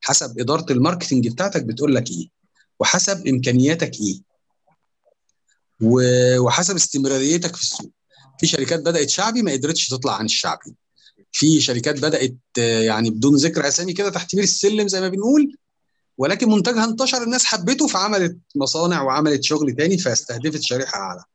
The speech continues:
فدي حسب دراستك للسوق وحسب إمكانياتك.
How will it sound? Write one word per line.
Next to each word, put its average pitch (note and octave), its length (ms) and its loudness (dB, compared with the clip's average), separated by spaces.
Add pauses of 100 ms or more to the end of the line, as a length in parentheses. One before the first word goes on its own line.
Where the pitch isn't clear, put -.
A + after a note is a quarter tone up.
(460)
فدي C3 240 2
حسب E3+ 320 0
دراستك D3 380 -4
للسوق D3+ 240 0
وحسب C3 320 -4
إمكانياتك. G2 580 -8